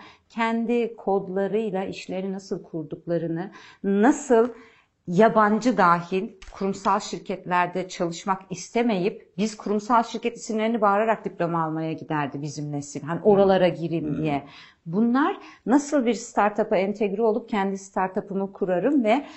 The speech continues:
Speaker 1: e, yaşadığım veya potansiyel yaşayacağım zorlukları nasıl değiştiririm diye büyüyorlar ve çok enteresan, bu yaz tanıştığım çok genç bir çocuğun böyle milyar dolarlık unicorn şirket olma yolundaki projesini söyleyeyim.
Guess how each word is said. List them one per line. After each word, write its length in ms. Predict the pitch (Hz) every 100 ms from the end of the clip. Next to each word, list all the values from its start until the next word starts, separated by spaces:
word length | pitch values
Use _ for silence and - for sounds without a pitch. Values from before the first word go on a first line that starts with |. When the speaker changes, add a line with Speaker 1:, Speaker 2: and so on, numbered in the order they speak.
| - -
Speaker 1:
e, 100 | - 185
yaşadığım 960 | 185 185 185 202 - 240 220 285 349
veya 320 | 262 220 208
potansiyel 680 | 214 214 214 208 208 220 226
yaşayacağım 500 | 202 - 185 202 190
zorlukları 500 | 185 196 185 190 208
nasıl 200 | 208 -
değiştiririm 680 | 180 180 - 185 180 185 175
diye 320 | 185 185 185 - _ -
büyüyorlar 600 | 170 185 180 190 269 277
ve 220 | 233 240
çok 200 | - 277
enteresan, 580 | 247 196 190 170 190 185
bu 80 | 233
yaz 280 | 226 208 -
tanıştığım 460 | 190 190 - 185
çok 240 | 185 220 -
genç 300 | 208 208 -
bir 100 | 185
çocuğun 600 | 185 196 190 202 214 285 - - _ -
böyle 180 | 185 190
milyar 380 | 196 202 208
dolarlık 440 | 196 196 190 196 196
unicorn 380 | 208 214 214 190
şirket 440 | - 180 196 190
olma 220 | 190 190
yolundaki 460 | 190 196 190 185 -
projesini 580 | - 180 175 180 190 196
söyleyeyim. 540 | - 175 160 175 247